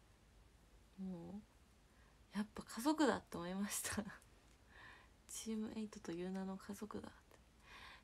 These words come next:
え、もうフピー近いし、キュンありがとう。え、サトシ、えー、流れ星ありがとう。背が高いって言ってた。<laughs> 背が高かったらしい。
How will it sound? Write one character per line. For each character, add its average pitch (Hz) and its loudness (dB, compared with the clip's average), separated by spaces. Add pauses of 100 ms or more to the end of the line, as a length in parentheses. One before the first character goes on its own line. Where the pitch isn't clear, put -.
え、 214 2
も 220 6
う - 4
フ 269 4
ピ 269 2
ー 233 -4
近 - -2
い 202 2
し、 196 -8
キ 320 -2
ュ 277 4
ン 240 0
あ 226 0
り 202 -2
が 190 -4
と - -12
う。 - -20
え、 202 -4
サ 262 -6
ト 214 -2
シ、 190 0 (580)
え 185 -4
ー、 196 -6
流 202 -2
れ 226 4
星 220 0
あ - -6
り - -10
が - -18 (120)
と - -16
う。 - -20 (1900)
背 262 0
が 262 4
高 226 -2
い 247 4
っ 233 -2
て - -8
言 - -4
っ - -18
て - -18
た。 - -4 (760)
<laughs> - -6 (1600)
背 - -6
が 214 0
高 - -8
か 208 0
っ 208 -12
た - -4
ら 175 -8
し - -10
い。 202 -8